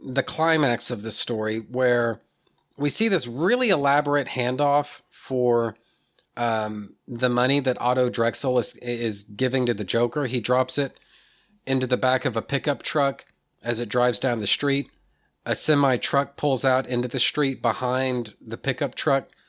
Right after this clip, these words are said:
to cut off anybody who's following the truck. Somebody attaches the, uh, briefcase to a, uh, passing helicopter. The helicopter,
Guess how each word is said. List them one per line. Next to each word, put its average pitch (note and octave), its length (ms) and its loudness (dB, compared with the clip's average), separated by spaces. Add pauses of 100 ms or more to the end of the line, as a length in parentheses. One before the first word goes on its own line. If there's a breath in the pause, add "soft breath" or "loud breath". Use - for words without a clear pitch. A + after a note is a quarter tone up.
(360 soft breath)
to - 80 -2
cut C#3 240 -4
off B2+ 260 -2
anybody B2+ 420 -2
who's G#2+ 220 -6
following C3+ 580 0
the C3+ 80 -2
truck. C#3+ 420 -2 (400 soft breath)
Somebody C#3 500 0
attaches C3 840 0 (2000)
the, A#2 320 2
uh, G#2+ 60 4
briefcase C3+ 800 0 (500 soft breath)
to B2+ 320 0
a, G#2+ 200 0
uh, G2+ 60 0
passing B2+ 440 -2
helicopter. C3 720 0
The A#2 100 -2
helicopter, B2+ 720 0